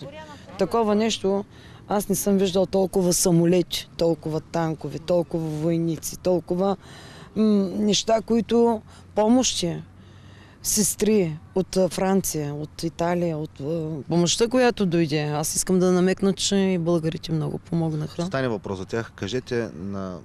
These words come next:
Speaker 2: по-младите, може би, зрители, на тях, може би, не им е много ясно какво се е случило. Това е в световната история записано като едно от най-опустошителните земетресения изобщо в човешката история, нали?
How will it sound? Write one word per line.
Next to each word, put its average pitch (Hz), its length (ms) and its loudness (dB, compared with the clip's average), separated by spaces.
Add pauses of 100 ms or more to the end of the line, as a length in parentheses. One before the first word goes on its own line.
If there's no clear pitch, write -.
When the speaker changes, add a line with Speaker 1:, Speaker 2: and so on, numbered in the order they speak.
(160)
Speaker 2:
по-младите, 113 500 0
може 98 240 0
би, 95 120 4
зрители, 113 480 2 (440)
на 98 100 0
тях, 139 240 0
може 120 300 0
би, 110 240 2
не 110 160 4
им 113 140 2
е 104 60 2
много 101 300 2
ясно 95 260 -2
какво 117 280 -2
се 110 120 0
е 95 40 2
случило. 101 420 0
Това 127 380 0
е 135 160 0 (380)
в 110 100 0
световната 127 520 0
история 127 340 2
записано 127 500 0
като 107 240 0
едно 120 220 2
от - 140 -2
най-опустошителните 120 1040 -2
земетресения 107 680 0
изобщо 107 460 -2
в - 100 -14
човешката 117 500 -2
история, 101 420 0
нали? 104 280 0